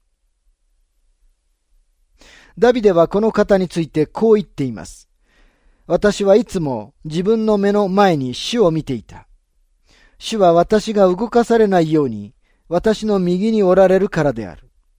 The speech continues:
それゆえ私の心は楽しみ、私の舌は大いに喜んだ。さらに私の肉体も望みの中に安らう。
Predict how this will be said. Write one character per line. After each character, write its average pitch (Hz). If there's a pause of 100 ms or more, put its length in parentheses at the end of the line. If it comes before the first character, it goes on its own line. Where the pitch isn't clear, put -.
(440)
そ 202
れ 196
ゆ 190
え 180
私 190
の 220
心 220
は 165
楽 151
し 131
み、 110 (320)
私 180
の 180
舌 175
は 170
大 214
い 185
に 196
喜 151
ん 113
だ。 82 (960)
さ 220
ら 208
に 180
私 202
の 214
肉 185
体 190
も 175
望 160
み 226
の 208
中 196
に 180
安 127
ら 95
う。 87